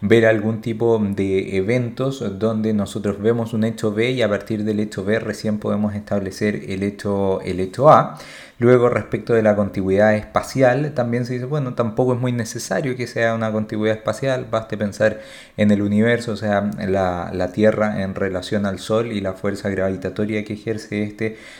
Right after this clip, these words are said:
sobre la Tierra, o sea, no hay una contigüidad, quizás, eh, en el sentido de proximidad espacial, quizás a niveles universales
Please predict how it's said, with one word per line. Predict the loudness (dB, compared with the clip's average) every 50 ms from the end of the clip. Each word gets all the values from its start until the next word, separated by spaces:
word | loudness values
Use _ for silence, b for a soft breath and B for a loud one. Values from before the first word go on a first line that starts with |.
| B B
sobre | 2 4 4 6 6 6 4 4 4 4 2 2 2
la | 2 2 2
Tierra, | 2 0 0 0 0
o |
sea, | -4 -4 -6
no | -4 -2
hay | -2 0 0 2
una | 2 2 2 0 -2 -2 -4
contigüidad, | -6 -8 -6 -6 -6 -4 -2 2 2 2 2 2 -2
quizás, | -8 -12 -6 -4 -2 -2 -2 -6 -10 -16 -12
eh, | -6 -4 -2 -2 -2 -4 -4 -6
en | -6 -6
el | -6 -6
sentido | -6 -8 -8 -6 -4 -2 0 0 0
de | 0 -2
proximidad | -2 -2 -2 -2 -2 -4 -6 -4 -2 -2 -4 -4
espacial, | -6 -10 -8 0 0 2 0 0
quizás | -4 -6 -4 -2 -2 0
a | 0
niveles | 0 0 0 0 0 0 0
universales | 0 2 4 4 4 4 2 0 0 2 2 2 4 2 0 -2 -4